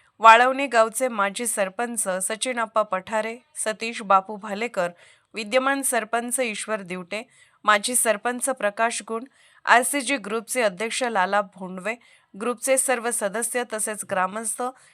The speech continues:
यांच्या उपस्थितीमध्ये गाड्यांचे प्रस्थान करण्यात आले. या दरम्यान आरसीजी राजे छत्रपती ग्रुप आयोजित महाड गणपती दर्शन, वरद विनायक दर्शनासाठी सुमारे सहाशे महिला व पुरुषांनी लाभ घेतला.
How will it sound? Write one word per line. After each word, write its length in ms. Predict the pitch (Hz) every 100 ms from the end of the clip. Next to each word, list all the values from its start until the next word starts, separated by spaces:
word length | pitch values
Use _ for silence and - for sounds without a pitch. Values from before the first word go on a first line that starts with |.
| _
यांच्या 400 | 208 233 247 285
उपस्थितीमध्ये 800 | 269 269 240 262 247 233 208 214
गाड्यांचे 500 | 202 190 190 214 233
प्रस्थान 460 | 247 214 - 240 240
करण्यात 420 | 220 185 175 175
आले. 140 | 170 170 _ _ _ _
या 180 | 208 208
दरम्यान 380 | 196 196 196 226 - _ _ -
आरसीजी 680 | 226 240 285 277 262 285 -
राजे 420 | 202 214 220 247 262
छत्रपती 480 | 254 208 226 247 254
ग्रुप 300 | 214 240 233 -
आयोजित 460 | 190 220 214 190 170 _ _
महाड 360 | 202 214 247 254
गणपती 540 | 196 196 202 214 240
दर्शन, 520 | 185 185 190 - 226 240 226
वरद 340 | 196 240 262
विनायक 380 | 233 226 233 202
दर्शनासाठी 840 | 180 185 247 247 226 196 180 165 - - _ - 247
सुमारे 280 | 240 247
सहाशे 460 | 269 262 233 233 262
महिला 440 | 233 214 233 208
व 100 | 175
पुरुषांनी 600 | 190 208 202 - 214 226 208
लाभ 200 | 170 165
घेतला. 340 | 185 175